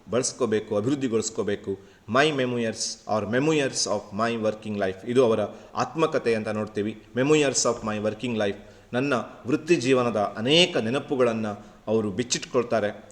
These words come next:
ಈ ತಮ್ಮ ಆತ್ಮಕೃತಿಯಲ್ಲಿ. ಹೀಗೆ ಈ ಕೃತಿಗಳನ್ನ ನಾವು ತುಂಬ ಮಹತ್ವವಾಗಿ ಮೆನ್ಷನ್ ಮಾಡಲೇಬೇಕು, ಯಾಕೆಂದ್ರೆ ಇದನ್ನ ಮೆನ್ಷನ್ ಮಾಡದಿದ್ರೆ ನಮಗೆ ಪೂರ್ಣ ಅಂಕಗಳು ಸಿಗುದಿಲ್ಲ ಅನ್ನೋದು ಗಮನದಲ್ಲಿರಲಿ. ಭಾರತಕ್ಕಾಗಿ ಯೋಜಿತ ಅರ್ಥವ್ಯವಸ್ಥೆ, A Vision of Prosperous ಮೈಸೂರು, Reconstructing India,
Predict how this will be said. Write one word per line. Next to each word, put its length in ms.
ಈ 60
ತಮ್ಮ 260
ಆತ್ಮಕೃತಿಯಲ್ಲಿ. 1040
ಹೀಗೆ 180
ಈ 160
ಕೃತಿಗಳನ್ನ 600
ನಾವು 240
ತುಂಬ 360
ಮಹತ್ವವಾಗಿ 600
ಮೆನ್ಷನ್ 540
ಮಾಡಲೇಬೇಕು, 720
ಯಾಕೆಂದ್ರೆ 680
ಇದನ್ನ 200
ಮೆನ್ಷನ್ 420
ಮಾಡದಿದ್ರೆ 360
ನಮಗೆ 240
ಪೂರ್ಣ 380
ಅಂಕಗಳು 420
ಸಿಗುದಿಲ್ಲ 440
ಅನ್ನೋದು 220
ಗಮನದಲ್ಲಿರಲಿ. 920
ಭಾರತಕ್ಕಾಗಿ 600
ಯೋಜಿತ 240
ಅರ್ಥವ್ಯವಸ್ಥೆ, 880
A 80
Vision 260
of 220
Prosperous 540
ಮೈಸೂರು, 600
Reconstructing 840
India, 220